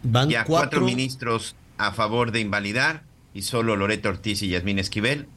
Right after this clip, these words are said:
Speaker 2: son las que han votado en contra. Bueno, las que pareciera que van a votar en contra. Cuatro a dos en este momento.
Speaker 1: Mm, bueno, pues, eh, veremos, veremos, eh,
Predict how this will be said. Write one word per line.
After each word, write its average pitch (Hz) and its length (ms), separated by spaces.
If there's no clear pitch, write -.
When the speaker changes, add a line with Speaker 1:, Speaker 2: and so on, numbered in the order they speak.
Speaker 2:
son 113 160
las 101 120
que - 80
han 104 80
votado 95 320
en 82 100
contra. 78 480
Bueno, 101 200
las 95 180
que 92 80
pareciera 104 600
que 98 80
van 95 100
a 92 40
votar 87 200
en 78 60
contra. - 280
Cuatro 139 600
a 90 120
dos 98 260
en 85 80
este 85 180
momento. 67 320
Speaker 1:
Mm, 101 380
bueno, 90 420
pues, 104 300
eh, 104 420
veremos, 113 600
veremos, 117 560
eh, 110 260